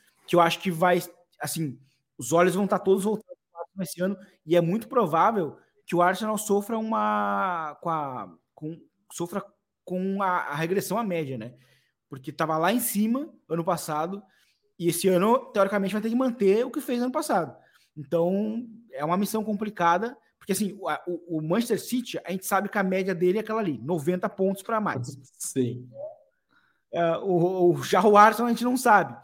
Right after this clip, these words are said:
Speaker 1: Então, a missão é manter a, a média do ano passado, né? Mas, de qualquer forma, eu acho que em termos de peso individual,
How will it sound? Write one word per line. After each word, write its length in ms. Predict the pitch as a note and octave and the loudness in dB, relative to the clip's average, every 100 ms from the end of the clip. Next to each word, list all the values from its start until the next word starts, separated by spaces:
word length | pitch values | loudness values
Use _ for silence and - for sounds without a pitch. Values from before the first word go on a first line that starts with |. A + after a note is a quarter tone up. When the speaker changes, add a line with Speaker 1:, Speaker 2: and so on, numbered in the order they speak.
| _ _ | _ _
Speaker 1:
Então, 340 | F3 F#3+ A3 - | -2 -2 -6 -4
a 100 | F3+ | -2
missão 560 | F#3 F#3+ - G3 A3 C4+ | 0 -2 -2 0 0 0
é 60 | |
manter 460 | B3+ B3+ D4 A3 A3 | 0 0 0 0 0
a, 80 | C4+ | 0
a 240 | C#4+ B3 | -2 -4
média 240 | D4 C4 B3+ | 0 0 0
do 60 | |
ano 100 | C4 | -2
passado, 420 | D4+ D4+ G3+ C3+ - _ _ _ | -2 -2 -4 -4 -10 _ _ _
né? 260 | C3 B2 B2 D3+ | -14 -14 -14 -14
Mas, 320 | D3+ D#3+ F3 | -4 -2 -2
de 80 | - | -4
qualquer 240 | G#3+ G3 | -2 -4
forma, 400 | G3 F3 F3 F#3+ | -2 0 0 0
eu 80 | F3 | -2
acho 180 | E3 - | -4 -8
que 80 | |
em 40 | F#3 | -8
termos 360 | F3+ F#3 F3+ | -4 -4 -4
de 120 | C#3+ E3 | -8 -8
peso 360 | - G3+ G3+ | -2 -2 -2
individual, 880 | A3 F#3 F3 E3+ D#3+ C#3+ D3+ F3+ | -6 -6 -8 -8 -4 0 0 -2